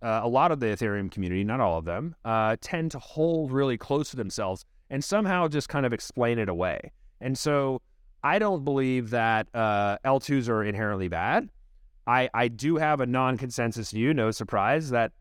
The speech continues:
I, I don't think L twos are gonna work longer term. And the, the phrase that I have consistently used is that the reason it's called an L two is now you have two problems. You have the settlement layer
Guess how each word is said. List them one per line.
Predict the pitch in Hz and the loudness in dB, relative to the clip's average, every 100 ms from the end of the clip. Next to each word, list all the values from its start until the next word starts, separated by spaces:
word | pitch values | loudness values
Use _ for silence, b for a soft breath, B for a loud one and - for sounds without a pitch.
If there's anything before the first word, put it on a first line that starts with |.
| - | -18
I, | 98 - | -18 -4
I | 104 | 2
don't | 120 123 | 2 2
think | 117 120 - | 0 -4 -2
L | 117 117 | -2 -2
twos | - 123 107 | 0 -2 0
are | 104 | -2
gonna | 104 98 - | -2 -2 -6
work | 87 107 156 190 | -6 0 0 0
longer | 113 98 92 87 | -2 0 0 -4
term. | 85 87 95 131 | -6 -4 -2 0
And | 107 101 _ - - - - | -2 -4 _ -20 -20 -20 -10
the, | 95 98 | -2 -2
the | 90 | -2
phrase | - 120 110 | 0 0 0
that | 107 | 0
I | 110 | 0
have | 104 | -2
consistently | - 98 123 - 117 107 | -6 -6 -4 -4 -4 -2
used | 87 110 131 | -2 -2 -4
is | 113 | -4
that | 104 107 | -2 -2
the | 101 | 0
reason | 107 110 117 | -2 0 -2
it's | 110 | -4
called | - 107 | 0 0
an | 107 | 0
L | 104 101 | 0 -2
two | - 117 | 0 0
is | 131 | 0
now | 101 87 92 | -2 -2 -2
you | 110 | 0
have | 110 107 - | 0 -4 -8
two | - 104 104 | -6 -4 -2
problems. | 127 214 113 - - - _ - - | 0 0 0 -8 -16 -20 _ -20 -6
You | 120 | -4
have | - 160 127 131 - | 0 2 0 -2 -12
the | - | -8
settlement | 123 147 147 160 139 | -2 0 2 0 0
layer | 139 139 185 | 0 0 -2